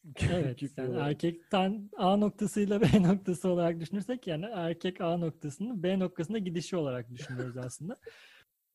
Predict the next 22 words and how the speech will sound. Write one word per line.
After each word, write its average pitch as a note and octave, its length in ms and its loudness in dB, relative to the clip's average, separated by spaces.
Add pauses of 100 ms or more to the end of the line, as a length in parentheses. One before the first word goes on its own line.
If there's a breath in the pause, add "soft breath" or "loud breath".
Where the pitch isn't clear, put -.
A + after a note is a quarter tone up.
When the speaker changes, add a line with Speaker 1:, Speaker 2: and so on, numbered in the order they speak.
(140)
Speaker 2:
Bu, G3+ 120 -4 (340)
bu G3 300 2
az-, A3+ 240 2 (180)
doğal A3+ 320 8
ama F#3+ 240 4
yani C#3 240 2
hani E3 160 2
işin A3 520 -2 (640)
özü F3 420 0
bu. C#3 80 -2
Zaten E3+ 380 0
bunu G#3 160 -2
bir F#3+ 40 -2
hakaret G3 520 -2
olarak G3+ 360 -2
düşünme, G#3+ 520 -4 (320)
bir C#3 60 -6
küfür - 280 -6
olarak F3+ 420 0
düşünme. F#3 480 -6 (460)
Speaker 1:
Hı A2 60 -14
hı. B2 200 -16